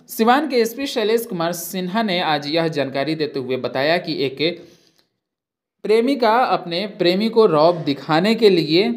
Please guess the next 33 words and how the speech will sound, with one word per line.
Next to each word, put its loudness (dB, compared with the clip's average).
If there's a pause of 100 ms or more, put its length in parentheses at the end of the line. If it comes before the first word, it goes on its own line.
(760)
फर्जी 0
सब 2
इंस्पेक्टर -2
बनकर 2
हंगामा 0
कर 0
रही 2
थी, -6
जिसके -6
बाद 2
डायल 0
एक -6
सौ -4
बारह 0
की -6 (680)
टीम -4
ने 0
उसे -2
हिरासत -2
में -4
ले 0
लिया 0
है। 2
इसके -4
साथ-साथ -6
प्रेमी -4
को -2
भी -2
हिरासत 4
में -4
ले 2
लिया 2
है। -8